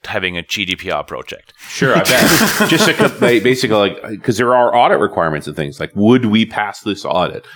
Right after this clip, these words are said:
Speaker 2: Where are we going to stumble? You know, what does that look
Speaker 1: Yeah,
Speaker 2: like?
Speaker 1: and the, the other thing which I think really makes sense is that you can't repurpose data anymore with G D P R. So,
Speaker 2: Sure.
Speaker 1: like, let, let's say you are, you're, you're taking,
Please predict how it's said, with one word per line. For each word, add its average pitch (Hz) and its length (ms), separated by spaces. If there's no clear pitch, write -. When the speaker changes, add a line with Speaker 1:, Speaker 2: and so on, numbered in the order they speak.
Speaker 2:
Where 101 260
are 95 180
we 90 120
going 85 280
to 80 60
stumble? 73 560
You 76 120
know, 76 240
what 90 160
does 80 80
that 87 160
look 87 100
Speaker 1:
Yeah, 135 120
Speaker 2:
like? 127 80
Speaker 1:
and 135 100
the, 143 80
the 135 100
other 180 140
thing 139 240
which 131 120
I 120 60
think 113 240
really 107 120
makes 92 200
sense 113 240
is 101 120
that 98 280
you 113 180
can't 110 300
repurpose 101 720
data 82 420
anymore 85 320
with 80 100
G 95 120
D 82 100
P 90 120
R. 76 140
So, 92 180
Speaker 2:
Sure. 92 200
Speaker 1:
like, 101 220
let, 110 80
let's 120 180
say 123 140
you 107 180
are, 104 80
you're, 104 200
you're 101 160
taking, 110 420